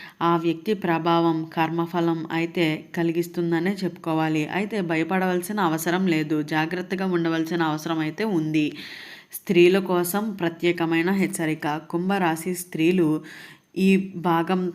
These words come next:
తప్పకుండా వినండి. అయితే ఆ మనిషి మీ మీద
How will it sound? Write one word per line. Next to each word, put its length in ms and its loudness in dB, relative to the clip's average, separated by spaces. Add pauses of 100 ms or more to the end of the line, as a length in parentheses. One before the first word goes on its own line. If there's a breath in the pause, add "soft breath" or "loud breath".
తప్పకుండా 580 0
వినండి. 720 0 (120)
అయితే 440 0 (100)
ఆ 140 0
మనిషి 720 0 (480 loud breath)
మీ 320 2
మీద 520 2